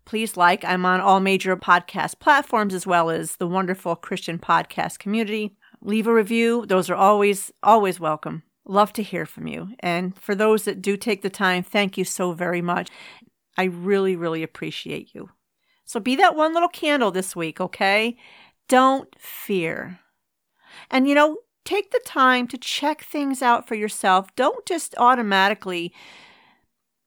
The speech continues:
we're all guilty of this i-, in one way, shape, or form. Let's not just take everything we hear and assume that, that it's correct or people have done their homework.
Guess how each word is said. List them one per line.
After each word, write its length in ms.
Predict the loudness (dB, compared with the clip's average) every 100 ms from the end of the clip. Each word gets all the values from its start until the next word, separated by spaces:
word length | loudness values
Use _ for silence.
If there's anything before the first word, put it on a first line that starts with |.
| _ 0
we're 180 | 6
all 160 | 8 8
guilty 400 | 4 -4 -4 -8
of 120 | -4
this 300 | -4 -2 -6 -10 _ _ _ _ _ -20
i-, 80 | -18
in 320 | -10 -2 2
one 240 | 4 4 4
way, 160 | 2
shape, 340 | 2 0 -2 -2
or 60 |
form. 520 | -8 -6 -4 -4 -6 -14 _ -10
Let's 160 | -6
not 200 | -2 -2
just 260 | -2 -4 -4 _
take 280 | -6 -4 0
everything 460 | -2 -2 -6 -8 -8
we 100 | -10
hear 360 | -8 -4 -2
and 160 | -2 -4
assume 580 | -8 -8 -4 -4 -4 -6
that, 300 | -4 -6 -8 _ _ _ _ _ _
that 140 | -2 0
it's 140 | -4
correct 440 | -8 -4 -2 -2
or 140 | -4 -6
people 400 | -6 -10 -6 -4
have 340 | -4 -4 -4
done 260 | -4 -4 -4
their 160 | -6
homework. 880 | -8 -8 -6 -6 -8 -10 -12 -18 -20